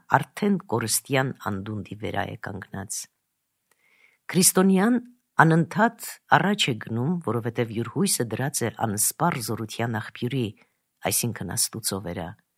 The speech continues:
Այսպիսի զորություն ձեռք բերելու միակ միջոցը Աստուծո նվիրվելն է, սեփական կյանքի ոչնչացումը Աստուծո համար։ Մարդկային սովորական դատողությամբ շատ տարօրինակ է այս երևույթը։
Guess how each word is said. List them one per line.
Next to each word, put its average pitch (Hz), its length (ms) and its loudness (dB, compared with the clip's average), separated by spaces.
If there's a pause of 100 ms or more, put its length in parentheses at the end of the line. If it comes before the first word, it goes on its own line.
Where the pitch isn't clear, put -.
(1040)
Այսպիսի 165 440 4
զորություն 143 520 4
ձեռք 113 260 2
բերելու 110 380 -2
միակ 120 420 0
միջոցը 87 640 -4 (680)
Աստուծո 123 560 0
նվիրվելն 107 680 -4
է, 95 100 -8 (360)
սեփական 123 600 -2
կյանքի 104 420 -6
ոչնչացումը 107 880 -6 (360)
Աստուծո - 480 -4
համար։ - 420 -10 (1400)
Մարդկային 233 420 6
սովորական 156 560 6
դատողությամբ 127 720 0
շատ 208 240 0
տարօրինակ 127 640 -2
է - 20 -6
այս 95 180 -4
երևույթը։ 87 600 -8